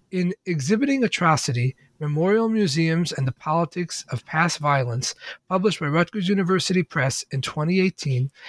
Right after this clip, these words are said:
Amy Sodaro documents the emergence of the Memorial Museum as a new cultural form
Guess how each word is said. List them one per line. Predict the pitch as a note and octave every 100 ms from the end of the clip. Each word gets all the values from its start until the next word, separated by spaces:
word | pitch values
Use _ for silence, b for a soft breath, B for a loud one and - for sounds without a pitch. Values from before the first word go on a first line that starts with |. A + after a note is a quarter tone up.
| B _
Amy | E3+ F#3 A#3+
Sodaro | - B3 E3+ D3+ D3 C#3+
documents | D3 F#3 - D3+ C#3 C#3 -
the | D3
emergence | D3 E3 A3+ D#3+ C3+ C3+ - B B -
of | D#3
the | C#3
Memorial | C#3+ C#3+ D#3 G3+ A3+
Museum | G#3+ F#3+ C#3 E3 C3 A#2+ -
as | C#3+ C3+
a |
new | C#3+ E3 G3+ A#3+ - B B -
cultural | - G3 - G3+ G#3+
form | D#3 - F3 C#3+ D3